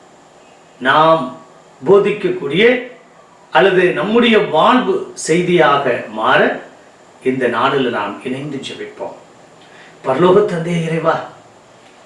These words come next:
எங்க வாழ்க்கையிலையும் இந்த பரிசேயர், சதுசேயர், மூப்பர்களை போலத்தான் இன்னைக்கு நிறைய சூழ்நிலைகளை அந்த கழுகை போலதான் எங்க வாழ்க்கை. கழுகு கோழியோடு சேர்ந்து கோழியாவே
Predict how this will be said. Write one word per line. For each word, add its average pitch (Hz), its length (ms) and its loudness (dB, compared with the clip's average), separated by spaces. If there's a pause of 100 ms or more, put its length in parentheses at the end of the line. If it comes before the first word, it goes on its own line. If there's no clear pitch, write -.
(1500)
எங்க 208 300 4
வாழ்க்கையிலையும் 220 960 4
இந்த 175 360 2
பரிசேயர், 180 540 2
சதுசேயர், 175 600 2
மூப்பர்களை 156 500 2
போலத்தான் 151 600 0 (1500)
இன்னைக்கு 139 280 -2
நிறைய 196 280 6
சூழ்நிலைகளை 185 800 2 (680)
அந்த 160 180 0
கழுகை 220 420 4
போலதான் 180 400 0
எங்க 165 160 0
வாழ்க்கை. 143 560 0 (1120)
கழுகு 214 460 4
கோழியோடு 233 560 6
சேர்ந்து 196 720 4
கோழியாவே 220 560 4